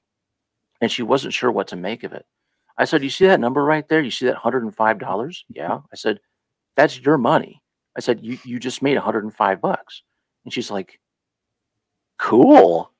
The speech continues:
Like that. Like, you just see, ka-ching, it finally, you know, when someone is willing to pay money for something that you're good at doing, there's something, you know, and I can see that the gears are turning, the gears are turning, they're figuring things out. So it's exciting. But yeah, they, all four of 'em,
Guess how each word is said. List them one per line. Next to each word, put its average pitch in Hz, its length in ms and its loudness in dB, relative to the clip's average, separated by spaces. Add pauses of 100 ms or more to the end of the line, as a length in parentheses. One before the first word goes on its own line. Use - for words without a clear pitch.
Like - 160 -6
that. 131 320 6
Like, 107 160 -2
you 117 160 -12
just 110 180 -10
see, 117 280 -6
ka-ching, 269 500 4
it - 120 -2
finally, 107 560 2 (520)
you 117 100 2
know, 98 280 -2
when 120 140 -4
someone 139 300 -2
is 107 120 -4
willing 113 340 0
to - 100 -12
pay 110 180 -8
money 104 300 -4
for 98 140 -12
something 98 320 -8
that 98 120 -10
you're 110 120 -8
good 101 240 -4
at - 140 -12
doing, 98 380 -8 (540)
there's 113 160 -2
something, 98 520 -2 (140)
you - 80 -10
know, 101 140 0
and 110 140 0
I 113 40 2
can 101 160 -8
see 143 280 -2
that 147 160 -2
the - 60 -14
gears 92 340 -10
are 113 60 -16
turning, 120 480 -4 (460)
the - 60 -10
gears 85 360 -8
are 95 60 -6
turning, 104 460 -6
they're 92 120 -8
figuring 98 460 -8
things 101 320 -12
out. 117 260 -10
So 85 340 -10 (440)
it's - 140 -12
exciting. 107 400 -2
But - 120 -10
yeah, - 200 6
they, 117 160 6
all 120 200 8
four 113 300 2
of 95 100 -6
'em, 90 260 -12